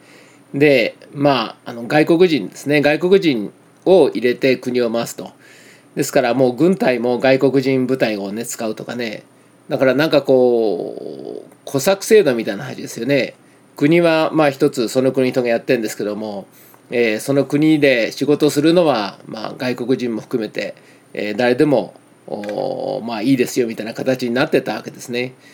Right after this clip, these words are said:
ですから本来はこの、まあ、フランスという国を守ろうと思えば、まあ、それなりにこの、えー、フランス人だけでやった方がいいという考え方も、まあ、今でもあると思いますけども、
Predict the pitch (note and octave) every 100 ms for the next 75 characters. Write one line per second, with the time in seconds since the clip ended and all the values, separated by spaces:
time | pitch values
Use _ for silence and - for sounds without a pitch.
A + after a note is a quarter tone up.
0 | - - _ _ _ - D3 C3+ B2+ G#3
1 | G#3 E3+ D3 D3+ D3+ D3 D3 C#3+ C#3+ C#3+
2 | C3+ C3 C#3+ D#3 D#3+ - E3 D3+ D3 D3+
3 | C3+ - C#3 D3+ B2 G#2 A2 C3 C3+ C3
4 | G#2+ G2+ F#2+ F#2 G2+ G2 - _ _ _
5 | _ _ - A#2+ B2 A2 C3+ C#3 C#3 C#3
6 | C3+ C3+ C3 - - A2 A2+ A2 G#2+ -
7 | - - _ _ - A2 B2+ C#3+ C#3 D3
8 | B2+ A2+ B2 C3 A#2 A2 B2 A2+ B2 -
9 | G2+ - - B2+ B2+ C3+ C3 B2 C3 A2+
10 | G2+ G2+ _ _ _ _ - D3 C3 C#3+
11 | C#3 A2+ G#2+ B2+ A#2 G2 G2 F#2+ - G#2
12 | G2+ G2+ G2+ F#2+